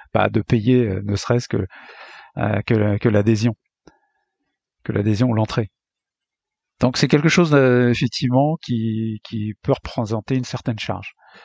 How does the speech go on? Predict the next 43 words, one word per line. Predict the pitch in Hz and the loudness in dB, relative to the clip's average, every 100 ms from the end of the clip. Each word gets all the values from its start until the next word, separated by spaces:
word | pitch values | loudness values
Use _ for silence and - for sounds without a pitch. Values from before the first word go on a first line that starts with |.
| - - | -20 -14
Après, | - - 160 | -8 -2 2
vous | 143 | 2
avez | 127 | 0
tout | 165 | -2
ce | - | -4
qui | - | 2
est | 156 | 2
au | 151 | 2
test | - 185 - 156 | 2 0 0 2
et | |
audit | 139 135 156 147 | 2 0 -6 -4
de | 135 | -4
sécurité | 127 - 123 113 120 151 - - | -4 -4 -4 -4 -6 -6 -8 -6
à | 123 | -4
dissocier | 131 - 143 - 151 | -4 -2 -2 0 0
de, | 143 117 110 107 - _ _ - _ | 2 2 2 -2 -10 _ _ -20 _
de | - | 0
la | 113 113 | 2 2
conformité. | - 131 139 117 117 120 131 _ _ _ - _ _ _ - | 0 0 0 0 -2 -4 -6 _ _ _ -20 _ _ _ -10
Donc, | - - | -10 -8
on | 131 | -4
peut | 143 156 | 2 2
être | 156 127 110 | 2 -2 -2
conforme | - 147 - 147 135 113 - | 0 -2 0 0 0 -8 -6
iso | 135 139 | 0 0
vingt-sept | 123 117 123 | 0 0 -4
mille | - 113 | -2 0
un | 131 180 - - | 0 -2 -6 -12
<laughs> | - - - | -20 -16 -4
et | 127 | 0
ne | 120 107 - | 0 -2 0
pas | 127 | 0
avoir | 120 143 | 2 0
des | 127 | 0
mo-, | 117 117 | 0 0
des, | 113 113 110 107 107 - _ | 0 0 0 -2 -8 -16 _
des | 120 | -2
dispositifs | 113 113 135 110 117 147 | -2 -2 0 0 -2 -2
de | 120 | -2
sécurité | 113 113 - 113 110 143 | -2 -2 -2 0 0 -2
qui | - | -2
soient | 131 | 0
efficaces. | 113 113 104 95 - | 0 -2 -10 -12 -16